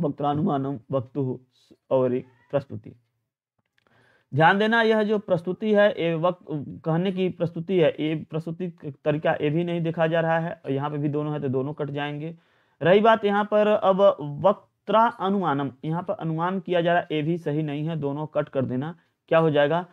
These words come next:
स्वर लहरी, टोन जो है, और ध्वनि का गुण क्या है, गति क्या है, ये चीज़ें देखी जाती हैं आलापने में। ठीक है, तो एक आलाप के द्वारा तीन उपकौशलों का आकलन किया जाता है। वे तीन उपकौशल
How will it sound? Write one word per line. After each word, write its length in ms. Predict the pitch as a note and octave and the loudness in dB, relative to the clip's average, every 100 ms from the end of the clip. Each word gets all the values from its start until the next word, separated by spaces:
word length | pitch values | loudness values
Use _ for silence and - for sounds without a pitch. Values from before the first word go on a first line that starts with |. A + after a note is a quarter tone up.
| _ | _
स्वर 300 | _ F3+ E3+ | _ 2 4
लहरी, 500 | E3+ F3 F#3+ E3 D3 - _ _ - | 4 4 4 4 2 -4 _ _ 4
टोन 360 | F3+ G#3+ A3 | 4 4 4
जो 140 | G3 F#3 | 2 2
है, 220 | F3 F3+ | 2 0
और 240 | - D3 | -2 -2
ध्वनि 200 | C3+ D#3 | -2 -2
का 140 | D3 C#3+ | 2 2
गुण 280 | D3 F3 | 2 -2
क्या 200 | E3 D#3 | -2 -2
है, 260 | D3 C#3+ C#3+ | 0 -2 -4
गति 340 | B2+ D3+ E3 D#3+ | -2 -2 -2 -4
क्या 180 | C#3+ C#3 | -2 -4
है, 240 | C3+ D#3 _ _ - | -6 -12 _ _ -2
ये 100 | F#3+ | 0
चीज़ें 340 | F3 F3 E3 D3 | 0 0 0 0
देखी 240 | C#3+ D#3 | -2 0
जाती 260 | C3+ C3 C#3+ | 0 -2 -6
हैं 200 | C#3 - | -10 -10
आलापने 420 | C3 B2 A#2 A#2+ G#2 | -8 -8 -8 -10 -10
में। 160 | A2 A2+ _ _ _ _ | -12 -18 _ _ _ _
ठीक 180 | E3+ E3 | -2 2
है, 80 | F#3 | 0
तो 100 | - | 0
एक 280 | E3 F3+ - | -2 -2 0
आलाप 300 | D3 D3+ C#3+ | 4 4 2
के 80 | C#3 | -2
द्वारा 340 | B2 B2 D#3+ G#3 _ _ _ _ | -4 -2 -4 -6 _ _ _ _
तीन 200 | F#3+ G#3+ | 2 4
उपकौशलों 560 | G3+ - D#3+ D#3 D3+ D#3 | 2 2 2 2 0 0
का 100 | D3+ | -2
आकलन 360 | - C#3 C#3+ C#3 | 0 0 -2 0
किया 160 | C#3 | 2
जाता 260 | C3 A#2 B2+ | 2 0 -4
है। 200 | C3+ D#3+ | -4 -4
वे 220 | C3+ C#3 | -2 -2
तीन 240 | C3+ D#3+ | 0 -2
उपकौशल 560 | E3 D#3 C#3+ A2+ C#3 C#3+ | -2 -2 -2 -2 -6 -8